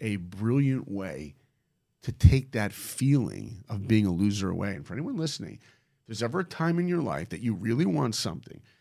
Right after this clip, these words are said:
and you go for it, and you don't get it, and you feel like a loser, you feel like you've let people down in your life, you do what I did, and that feeling will go away in a second.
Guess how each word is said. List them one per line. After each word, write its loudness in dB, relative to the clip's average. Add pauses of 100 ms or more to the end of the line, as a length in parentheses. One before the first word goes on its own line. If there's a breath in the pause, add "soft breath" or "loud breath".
(220)
and 2
you 2
go 6
for -6
it, -14
and 2
you 2
don't 4
get 2
it, -2
and 0
you 4
feel 0
like 4
a -2
loser, 4
you -2
feel -6
like -4
you've -2
let -2
people 0
down 0
in 0
your 0
life, -2
you 4
do 2
what 6
I 2
did, -2
and -16
that -6
feeling -2
will -2
go -2
away -4
in -10
a -10
second. -6